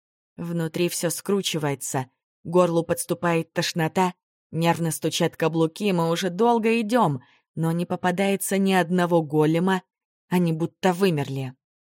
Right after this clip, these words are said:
Удивительно, что Аарон находит в этом безумном искореженном лабиринте правильный путь.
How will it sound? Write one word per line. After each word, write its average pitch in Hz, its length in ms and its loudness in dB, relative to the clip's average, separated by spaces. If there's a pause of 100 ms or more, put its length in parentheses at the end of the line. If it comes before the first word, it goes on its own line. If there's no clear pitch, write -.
(800)
Удивительно, 233 600 0
что - 200 -2
Аарон 220 360 2
находит 196 480 -2
в 185 40 2
этом 180 240 2
безумном 175 580 0
искореженном 170 680 0
лабиринте 160 640 2
правильный 165 560 2
путь. 151 420 -10